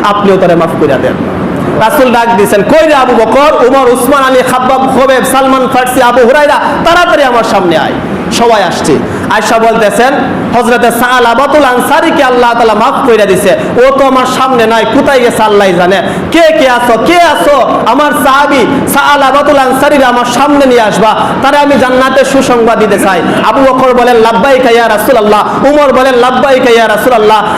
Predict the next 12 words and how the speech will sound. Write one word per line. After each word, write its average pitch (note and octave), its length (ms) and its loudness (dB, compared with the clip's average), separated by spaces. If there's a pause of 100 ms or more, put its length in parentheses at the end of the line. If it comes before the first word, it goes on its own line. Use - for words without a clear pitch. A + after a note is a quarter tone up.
(200)
আলীও D#4 240 2
বলেন, C#4 260 2
"লাব্বাইকা B3 520 0
ইয়া A#3+ 140 2
রাসূলুল্লাহ।" A3 720 0
হযরতে B3 320 0
সালমান C4+ 520 0
ফারসি A#3 260 0
বলেন, A#3 220 2
"লাব্বাইকা G#3+ 480 0
ইয়া G#3+ 100 2
রাসূলুল্লাহ।" G3 560 0